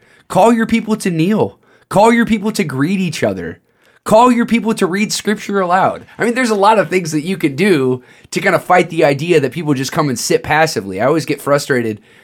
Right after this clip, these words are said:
when, when pastors say, you know, "My people are this and this and this." It's like, well, be a, be a shepherd, be a leader, <laughs> you know, do something,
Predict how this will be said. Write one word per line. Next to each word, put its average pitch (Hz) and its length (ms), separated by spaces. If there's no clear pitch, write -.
when, 123 260
when 123 200
pastors 131 720
say, 143 260
you 123 140
know, 120 120
"My 123 160
people 143 300
are 123 80
this 131 220
and 123 100
this 120 160
and 120 80
this." 156 200
It's 147 80
like, 220 120
well, 294 120
be 349 200
a, 494 100
be 302 180
a 311 40
shepherd, 277 760
be 190 80
a 254 240
leader, 254 460
<laughs> - 40
you 240 100
know, 226 120
do 220 180
something, 185 400